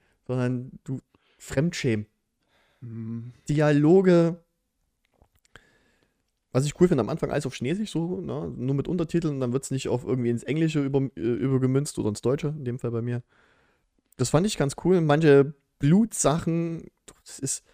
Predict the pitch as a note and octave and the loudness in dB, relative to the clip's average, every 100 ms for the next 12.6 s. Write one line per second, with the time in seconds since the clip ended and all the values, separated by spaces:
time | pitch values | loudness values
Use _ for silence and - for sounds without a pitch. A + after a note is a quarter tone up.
0 | _ _ _ B2 D#3+ F3+ - C3 C3 - | _ _ _ -8 -2 -2 2 0 0 2
1 | A#2+ A#2 F#3 - B2+ A2 A2 A2 A2+ B2 | 2 4 2 0 -2 0 0 0 2 2
2 | C3+ - A2+ - G#2+ - A2 G#2+ G#2 G#2+ | 2 0 -4 -2 -4 -6 -4 -2 -2 -6
3 | _ _ _ _ _ - B2 B2 A#2+ - | _ _ _ _ _ -4 0 0 0 -4
4 | _ B2+ E3+ - F#3+ F3 D#3+ - E3 F3+ | _ -2 0 2 2 4 0 4 4 4
5 | - - C#3+ C3 C3+ C#3 B2 A#2 - _ | -2 -4 -2 2 2 0 0 -2 -4 _
6 | _ _ _ _ _ - - - D3 E3+ | _ _ _ _ _ -10 -8 -6 -6 -2
7 | D#3+ - D3 D3 - - G3+ F3+ - F3 | -4 0 0 0 -2 2 2 2 4 4
8 | A3 - D3+ D#3+ F3+ D#3 D3 A#3 A2+ - | 4 0 2 4 4 2 2 0 -4 -8
9 | - F#4 A3 B3 F3+ D3 D3+ F#3 - D3 | -8 0 2 2 2 4 2 2 0 -2
10 | - - F#3 - _ _ _ - - - | -4 -6 -6 -6 _ _ _ -16 -14 -6
11 | C3 A#2+ - A2+ - D3 B2 A#2 - A2+ | -4 -4 -4 -4 -6 -6 -4 -4 -4 -4
12 | D#3+ F#3+ - A2+ - | -4 -6 -2 -2 0